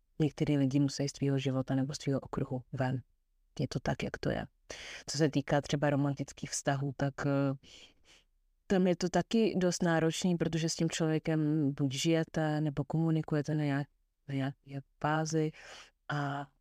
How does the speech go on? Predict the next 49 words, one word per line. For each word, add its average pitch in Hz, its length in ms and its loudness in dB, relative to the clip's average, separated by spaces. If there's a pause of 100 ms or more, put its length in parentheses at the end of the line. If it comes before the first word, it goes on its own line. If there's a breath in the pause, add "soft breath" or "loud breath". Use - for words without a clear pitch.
(100)
taky 156 240 -2
si - 140 -2
myslím, 160 240 -2
že 147 100 -2
tam 156 120 2
prostě 156 640 0 (300)
hraje 151 360 2
dost 151 340 0
ty 151 120 -4
city, 139 540 -2 (100)
ta 151 120 2
láska 143 640 0
a 165 80 0
tak. 147 340 0
A 147 40 2
já 147 100 2
sama 147 220 -2
jsem 156 140 0
zažila, 143 360 2
že 143 80 2
mi 135 180 2
trvalo 135 320 0
strašně - 340 -4
dlouho, 139 260 2
než 135 140 0
jsem 135 140 -4
si - 120 -2
vlastně 135 280 0
uvědomila, 135 480 2
že 135 180 0 (560 loud breath)
z - 100 -10
toho 147 200 -2
svého 143 280 0
vztahu 139 360 -2
musím 139 340 0
odejít, 139 440 0 (280)
abych - 480 -6 (260)
mohla 147 200 -2
najít 151 180 2
sama 151 260 -2
sebe, 151 400 0
abych 147 240 0
se 143 100 -4
mohla 143 200 0
nadechnout 151 600 -2
a - 60 -2
abych 143 240 -2
prostě 147 340 -6
mohla 143 360 -4